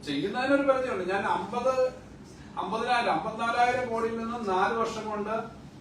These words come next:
തൊണ്ണൂറ്റയ്യായിരം കോടിയായിട്ട് നമ്മുടെ തനത് നികുതി വരുമാനം, നികുതി, നികുതി ഇതര വരുമാനം വർദ്ധിച്ചു. നികുതി ഇതര വരുമാനത്തിൽ ലോട്ടറിയാണ് ഒരു വലിയ നമ്പർ. അതിനകത്തെല്ലാം കിട്ടുന്നതല്ല. ലോട്ടറിയുടെ തുക ആകെ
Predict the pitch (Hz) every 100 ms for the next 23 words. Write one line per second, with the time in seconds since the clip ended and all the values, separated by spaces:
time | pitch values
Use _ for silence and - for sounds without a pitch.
0 | - 170 214 226 226 226 226 226 214 214
1 | 202 202 196 196 180 165 170 185 208 -
2 | - - - - - - 190 247 247 226
3 | 214 185 160 - - - - - 175 185
4 | 226 226 208 226 233 226 214 208 208 208
5 | 156 151 - - - - - 147 143 156
6 | 180 185 - 175 185 180 175 180 185 160
7 | 156 160 190 190 180 180 180 170 180 170
8 | 156 143 139 - - - - - 139 165
9 | 190 185 180 196 170 190 202 160 135 139
10 | 143 151 202 208 180 175 165 190 185